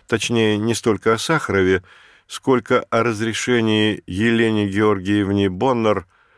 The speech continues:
выехать за границу. Андрей Дмитриевич – прислал Михаилу Сергеевичу письмо с просьбой.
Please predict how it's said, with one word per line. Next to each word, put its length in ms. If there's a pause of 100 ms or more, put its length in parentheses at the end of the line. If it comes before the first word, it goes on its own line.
(240)
выехать 560
за 160
границу. 640 (600)
Андрей 400
Дмитриевич – 680 (580)
прислал 520
Михаилу 440
Сергеевичу 680
письмо 440
с 100
просьбой. 540